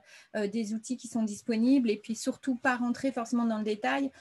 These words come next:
parce qu'on n'a pas le temps, mais plutôt de vous, euh, montrer les différences entre di-, entre les outils et leur complémentarité.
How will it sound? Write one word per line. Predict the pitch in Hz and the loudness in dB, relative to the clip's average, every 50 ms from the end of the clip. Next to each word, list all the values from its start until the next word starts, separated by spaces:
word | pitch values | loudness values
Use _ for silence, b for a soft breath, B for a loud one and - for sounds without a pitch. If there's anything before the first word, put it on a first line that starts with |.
| B B B B B B _ | B B B B B B _
parce | - 208 202 | -6 -6 -4
qu'on | - - 220 | -2 -2 -2
n'a | 208 208 | -2 -2
pas | 202 214 202 | -2 -4 -4
le | 202 202 | -4 -4
temps, | - 254 254 277 | -2 0 2 4
mais | 269 247 220 208 | 4 4 2 0
plutôt | - - 208 - - 240 240 240 | -4 -10 -12 -8 -6 -4 -4 -2
de | 208 208 202 | -4 -4 -6
vous, | 190 190 202 214 214 208 | -8 -8 -8 -6 -4 -2
euh, | 196 190 190 185 | -2 0 0 -2
montrer | 202 214 214 220 220 - 247 247 233 | -2 -2 -4 -4 -4 -2 0 0 0
les | 226 208 | 0 -2
différences | 190 202 208 - 220 214 226 226 - 220 | -4 -6 -6 -4 -2 -2 -2 -2 -4 -6
entre | 202 - - 226 | -8 -6 -6 -6
di-, | 214 196 214 214 202 214 - - | -6 -6 -8 -10 -10 -12 -12 -8
entre | 202 208 208 - 240 | -8 -8 -4 -4 -2
les | 220 208 202 190 196 | -2 -2 -4 -6 -8
outils | 202 - - - 262 262 254 226 | -10 -10 -4 -2 0 2 2 2
et | |
leur | 202 208 208 - | 0 0 -2 -2
complémentarité. | - 220 202 220 220 220 208 208 214 208 208 208 - 190 - | -4 -4 -2 -2 -2 -2 -2 -2 -2 -4 -4 -6 -8 -12 -16